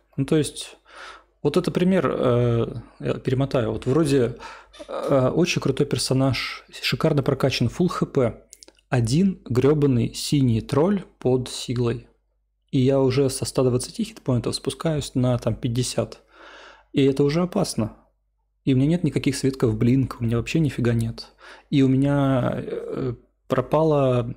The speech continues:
обилка, которая точность. У меня только герой сейчас на мне висит. То есть я вовремя не прожал обилку, и из-за этого проблемы возникли. То есть это не прям к-, как бы... э, то есть смерть, смерть, это, во-первых, только синий тролль, а не железный тролль.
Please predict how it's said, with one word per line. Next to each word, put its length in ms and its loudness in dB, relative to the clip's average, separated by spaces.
обилка, 500 0
которая 360 0
точность. 600 -2
У 60 -4
меня 100 0
только 260 -2
герой 260 0
сейчас 300 -10
на 60 -2
мне 140 -4
висит. 460 -10
То 80 0
есть 120 -2
я 300 2
вовремя 420 2
не 120 2
прожал 400 2
обилку, 580 2
и 180 0
из-за 200 2
этого 240 0
проблемы 440 2
возникли. 640 -4
То 80 -10
есть 100 -4
это 140 0
не 80 2
прям 200 0
к-, 160 -18
как 220 -2
бы... 260 -2
э, 380 -6
то 100 -10
есть 140 -4
смерть, 300 0
смерть, 280 -2
это, 120 -4
во-первых, 360 -2
только 240 -2
синий 320 0
тролль, 300 0
а 120 -2
не 160 2
железный 420 -2
тролль. 280 -6